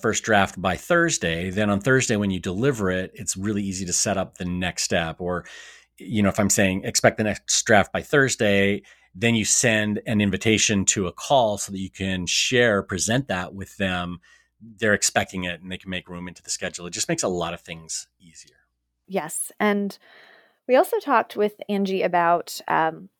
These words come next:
Speaker 2: her ideal clients. And it stood out to me because when she was talking about who she wants to work with, she mentioned specifics. Like, she was like, "I know I work best with coaches who are selling ten thousand dollar services and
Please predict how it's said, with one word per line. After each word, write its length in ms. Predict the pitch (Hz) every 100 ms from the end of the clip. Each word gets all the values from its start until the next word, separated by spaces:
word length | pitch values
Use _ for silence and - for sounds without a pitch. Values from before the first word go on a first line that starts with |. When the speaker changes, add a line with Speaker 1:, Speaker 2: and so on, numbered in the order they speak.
| _ -
Speaker 2:
her 320 | - 277 359
ideal 340 | 294 294 247 226
clients. 640 | - 175 170 160 - -
And 260 | - 196 190
it 180 | - -
stood 260 | - 285
out 180 | 339 339
to 100 | -
me 220 | 226 196
because 420 | 190 190 - 185 -
when 140 | - 202
she 160 | -
was 140 | 226 -
talking 300 | 233 220 220
about 380 | 208 190 185 -
who 260 | - - 226
she 220 | 214 -
wants 260 | 196 185 -
to 100 | 175
work 240 | 175 175
with, 220 | - 160 - _ _ _ _
she 180 | - 220
mentioned 640 | 208 202 202 175 170 - _ _ _
specifics. 800 | - - 214 208 165 - - -
Like, 100 | 190
she 140 | -
was 120 | 190 175
like, 220 | 156 156 - -
"I 240 | 220 233
know 240 | 226 202
I 120 | 185 180
work 260 | 175 175
best 320 | - 160 -
with 140 | 165 156 _
coaches 760 | - 311 285 - 269 247 247 - _ - - _
who 160 | 226
are 160 | 196 185
selling 680 | - 220 208 208 196 196 196
ten 260 | - 240 226
thousand 380 | 220 214 214
dollar 320 | 202 190 185 190
services 960 | - 277 247 240 247 233 226 220 208 -
and 320 | 185 170